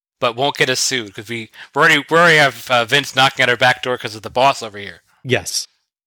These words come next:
Speaker 1: Also really like her, um, elaborate eye makeup.
Speaker 2: Yes. It, w-, it was funny when we were watching the promo at first, I remember thinking that just some of her hair had fallen across her face 'cause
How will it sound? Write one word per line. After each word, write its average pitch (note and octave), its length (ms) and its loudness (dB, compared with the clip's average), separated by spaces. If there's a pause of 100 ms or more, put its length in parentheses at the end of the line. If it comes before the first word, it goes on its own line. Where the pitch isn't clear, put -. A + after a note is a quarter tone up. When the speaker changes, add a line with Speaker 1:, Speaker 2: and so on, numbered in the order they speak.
(1500)
Speaker 1:
Also F#3 300 4
really D#3 340 4
like C3+ 280 4
her, B2 380 0
um, G#2 400 -2 (200)
elaborate B2+ 380 4
eye C3 160 4
makeup. G#2+ 460 -8 (460)
Speaker 2:
Yes. C#3+ 260 0 (240)
It, - 60 0
w-, F#3+ 220 0
it F3 60 4
was D#3 120 4
funny F#3 180 2
when C#3+ 140 4
we C3 60 4
were B2+ 100 4
watching B2+ 280 2
the A#2 60 -2
promo B2 320 2
at A2+ 120 -6
first, A#2+ 300 -4
I B2 40 4
remember A#2 400 2
thinking A2+ 400 0
that G#2+ 360 0 (340)
just B2 240 0
some B2+ 160 2
of A2 80 0
her G#2+ 120 0
hair A2+ 200 2
had B2+ 140 2
fallen B2 420 2
across A#2+ 380 -2
her A#2 120 -4
face A#2+ 360 0
'cause A2 240 -2